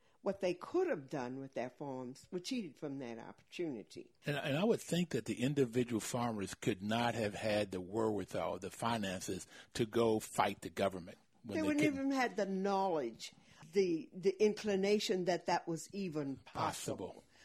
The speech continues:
Speaker 1: without Big Brother, the Federation, and the attorneys retained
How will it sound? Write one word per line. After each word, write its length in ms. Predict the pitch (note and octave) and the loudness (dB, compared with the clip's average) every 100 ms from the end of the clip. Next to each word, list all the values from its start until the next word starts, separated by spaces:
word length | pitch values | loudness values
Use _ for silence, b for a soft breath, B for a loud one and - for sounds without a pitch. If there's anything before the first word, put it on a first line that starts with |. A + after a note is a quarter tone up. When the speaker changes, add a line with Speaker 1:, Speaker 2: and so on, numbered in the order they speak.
| b | b
Speaker 1:
without 600 | F#3 F3+ F3+ E3+ E3 - F#3 D#3 | -6 -4 -4 -4 -4 -6 -10 -2
Big 220 | G3 F#3+ | -2 0
Brother, 440 | F3 D#3+ D#3 D#3+ G3 _ F3+ | 0 2 2 -2 -2 _ -8
the 60 | |
Federation, 960 | - E3 D#3+ D#3 C#3+ D3 - C3 D3+ F3+ _ b b b | 0 0 0 -2 -4 -6 -8 -6 -6 -8 _ b b b
and 160 | F3+ E3+ | -4 -2
the 140 | E3 | -2
attorneys 560 | D3+ - D#3+ D#3+ D#3+ D#3 - - | -4 -4 -4 -2 -4 -6 -14 -8
retained 840 | E3+ D3+ - E3 C#3 C3 C#3 | -8 -8 -4 -2 -2 -4 -8